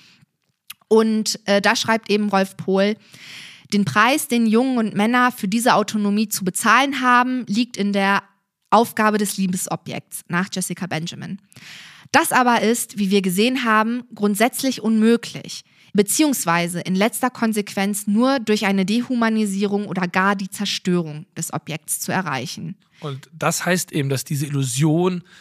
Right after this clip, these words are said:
Speaker 2: der Autonomie notfalls eben auch mit Gewalt aufrechterhalten werden muss. Dass eben auch mit, äh, wie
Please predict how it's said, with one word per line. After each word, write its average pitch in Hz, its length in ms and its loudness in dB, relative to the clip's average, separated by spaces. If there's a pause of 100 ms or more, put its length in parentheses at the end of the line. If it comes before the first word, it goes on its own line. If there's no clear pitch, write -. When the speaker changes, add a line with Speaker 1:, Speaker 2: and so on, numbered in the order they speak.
(160)
Speaker 2:
der 151 140 0
Autonomie 160 840 0
notfalls 151 500 -6
eben 135 200 -8
auch - 200 -10
mit 135 180 -14
Gewalt 135 600 -8 (260)
aufrechterhalten 120 1080 -4
werden 117 280 -4
muss. 117 360 -6 (280)
Dass - 200 -8
eben 156 260 -2
auch 151 260 -2
mit, 156 280 -4
äh, 147 240 0 (840)
wie 160 240 2